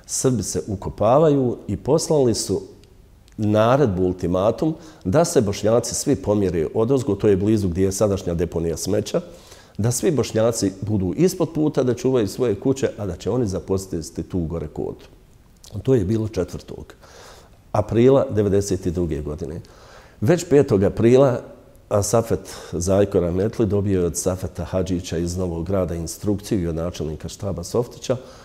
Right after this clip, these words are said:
da se to ne smije dozvoliti ni po koju cijenu i da se to mora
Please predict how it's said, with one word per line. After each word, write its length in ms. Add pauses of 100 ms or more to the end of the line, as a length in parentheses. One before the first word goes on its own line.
(100)
da 140
se 200
to 340
ne 300
smije 280
dozvoliti 480
ni 120
po 140
koju 260
cijenu 480
i 60
da 120
se 140
to 260
mora 460